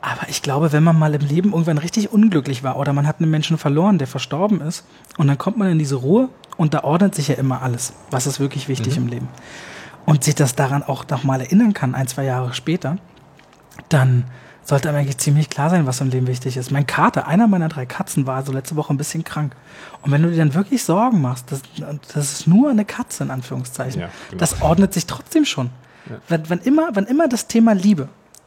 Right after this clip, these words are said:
Speaker 1: die Menschen oder Sachen, die du liebst, in Gefahr sind,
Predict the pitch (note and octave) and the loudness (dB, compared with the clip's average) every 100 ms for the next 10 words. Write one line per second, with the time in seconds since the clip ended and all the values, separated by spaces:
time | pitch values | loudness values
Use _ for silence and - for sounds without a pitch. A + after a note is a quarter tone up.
0 | _ - A3 C4 G3+ B3 - A#3+ F#3+ F#3+ | _ 2 4 6 6 4 2 -2 0 0
1 | - - F#3 - F#3 E3 E3 D#3+ - - | -2 -6 -4 0 -2 0 -2 -2 -4 -10
2 | - E3+ E3+ F3 F3 C#3+ F3+ | -2 -2 0 0 0 0 -2